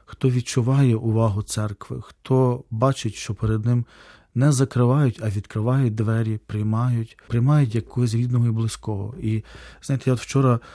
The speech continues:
в Помпеї зустрічався з архієпископом, і мені було дуже приємно, коли він сказав мені три таких важливі речі. Він каже: "Українці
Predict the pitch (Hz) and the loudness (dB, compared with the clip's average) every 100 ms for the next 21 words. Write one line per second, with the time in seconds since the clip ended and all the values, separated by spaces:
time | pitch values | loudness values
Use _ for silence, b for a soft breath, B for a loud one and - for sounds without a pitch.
0 | B B - 110 107 107 110 110 110 107 | B B -8 -4 -4 0 2 4 4 2
1 | 123 117 113 156 180 135 117 - 110 120 | 4 2 4 4 4 4 2 -4 -2 -2
2 | - 113 117 107 117 107 139 135 - 110 | 0 0 -2 -2 -4 -2 -2 -2 -6 -2
3 | 113 - B B 117 120 131 120 123 120 | -4 -4 B B 0 2 4 4 4 4
4 | 123 120 117 120 135 117 - 120 131 120 | 2 2 2 0 0 -2 0 2 4 4
5 | 143 - - 107 127 156 127 127 123 - | 2 0 -4 -4 -2 0 0 0 -2 -2
6 | 139 180 123 123 110 113 110 123 117 117 | -2 0 -2 -2 0 0 0 2 0 -2
7 | B B B B 113 117 117 - 110 113 | B B B B -2 -2 -2 -2 -2 -2
8 | 110 123 117 123 120 B B - - 123 | 0 -2 0 -2 -2 B B -6 -2 2
9 | 120 123 156 170 - 139 131 | 2 2 0 0 -2 2 0